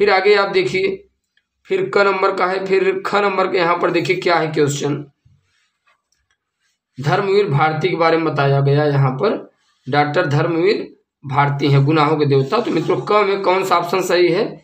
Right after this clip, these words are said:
ये सही है, दूसरा नंबर सही है, right। इसका मतलब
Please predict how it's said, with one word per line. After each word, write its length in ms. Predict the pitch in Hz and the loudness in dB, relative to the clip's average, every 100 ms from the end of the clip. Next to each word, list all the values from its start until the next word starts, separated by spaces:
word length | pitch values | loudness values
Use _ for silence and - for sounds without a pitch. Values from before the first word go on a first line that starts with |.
| _ _ | _ _
ये 140 | 151 156 | -2 0
सही 260 | 139 139 | 2 2
है, 180 | 143 208 | 4 2
दूसरा 360 | 143 147 151 139 | 0 -2 0 0
नंबर 240 | 123 113 | 0 -2
सही 340 | 107 92 101 98 | -6 -8 -6 -6
है, 140 | 95 - _ _ - | -8 -10 _ _ -6
right। 300 | 170 180 - | -2 -2 -2
इसका 260 | 147 - 170 | -4 0 0
मतलब 460 | 156 160 233 - | 0 0 0 -4